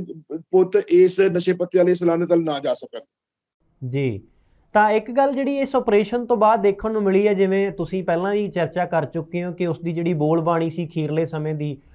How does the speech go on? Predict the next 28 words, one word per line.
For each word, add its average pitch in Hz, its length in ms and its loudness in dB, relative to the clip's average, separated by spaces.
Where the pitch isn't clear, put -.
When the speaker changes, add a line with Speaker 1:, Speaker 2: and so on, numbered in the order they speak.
Speaker 2:
ਉਹਨੂੰ 190 240 0
ਕੁਝ 190 220 2
ਲੋਕ, 180 340 0
ਖਾਸ 170 220 2
ਕਰਕੇ 175 300 -2
ਨੌਜਵਾਨ, 143 560 -2
ਸੋਸ਼ਲ 202 300 0
ਮੀਡੀਆ 247 260 -2
ਦਾ 254 100 0
ਪ੍ਰਭਾਵ 208 460 2
ਇੰਨਾ 202 220 0
ਕੁ 240 120 -4
ਪੈਂਦਾ 175 340 -2
ਹੈ 202 60 0
ਕਿ 220 160 -4
ਲੋਕੀ 196 300 -4
ਕਬੂਲਦੇ 196 480 0
ਇਸ 190 120 0
ਕਰਕੇ 202 340 -6
ਆ, 240 80 0
ਵਾਰ-ਵਾਰ 208 420 4
ਉਹ 240 100 4
ਚੀਜ਼ਾਂ 214 340 -2
ਸਾਹਮਣੇ 196 380 -2
ਆਉਂਦੀਆਂ 131 320 -2
ਨੇ 113 160 -8
ਔਰ 226 120 4
ਉਹ 269 280 0